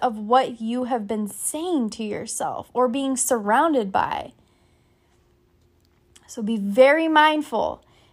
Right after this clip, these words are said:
If you're not happy with where you're at right now, you need to do some evaluation in the mirror and figure out what you need to do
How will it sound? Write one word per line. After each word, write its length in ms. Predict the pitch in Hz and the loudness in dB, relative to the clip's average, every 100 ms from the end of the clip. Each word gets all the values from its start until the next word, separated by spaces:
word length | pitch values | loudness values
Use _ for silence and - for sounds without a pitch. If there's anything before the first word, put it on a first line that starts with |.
| - | -14
If 140 | 208 | -4
you're 240 | 214 277 311 | 2 4 6
not 240 | 339 349 | 4 2
happy 720 | - 285 285 349 349 403 415 _ - | 2 4 4 0 -4 -4 -8 _ -8
with 300 | 240 285 247 | 0 0 4
where 200 | 254 285 | 6 6
you're 240 | 311 285 | 2 4
at 220 | 269 285 | 4 4
right 260 | 269 262 247 | 2 -4 0
now, 500 | 233 233 277 339 359 _ _ _ _ _ _ _ _ _ _ _ _ _ _ _ _ _ _ _ - | 2 2 2 0 -4 _ _ _ _ _ _ _ _ _ _ _ _ _ _ _ _ _ _ _ -10
you 180 | 233 226 | -4 -2
need 240 | 269 294 | -2 -2
to 100 | 311 | -2
do 160 | 262 285 | -2 -4
some 220 | 277 233 | -2 -2
evaluation 920 | 214 226 254 262 247 277 - 330 311 | 2 6 6 4 0 0 -2 -4 -2
in 120 | 262 | -2
the 80 | 214 | -2
mirror 500 | 214 247 302 392 415 _ _ - | -2 0 0 0 -2 _ _ -8
and 120 | 233 | -4
figure 220 | 247 240 | 0 2
out 220 | 233 170 202 | 4 2 0
what 260 | 208 254 | 0 0
you 220 | 254 285 | 0 -2
need 260 | 285 294 254 | 0 0 -2
to 160 | - 226 | -2 -2
do 560 | 226 269 320 359 359 | 0 -2 0 -2 -6